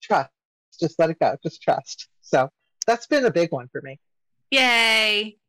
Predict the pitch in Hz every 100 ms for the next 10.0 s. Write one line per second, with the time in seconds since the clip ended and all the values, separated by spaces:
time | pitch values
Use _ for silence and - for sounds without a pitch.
0 | - 196 196 185 143 143 143 147 202 202
1 | _ - - - - - _ 208 214 196
2 | 190 185 185 185 - 196 185 165 139 -
3 | - - _ _ _ - 220 220 220 214
4 | 214 - - - - 262 269 - 294 269
5 | - - _ _ 220 277 302 330 339 349
6 | 349 311 302 - 220 220 220 208 - 202
7 | 202 202 220 214 208 202 196 - - 170
8 | 170 175 175 165 190 180 180 185 165 180
9 | 170 - 170 170 180 175 165 156 - 135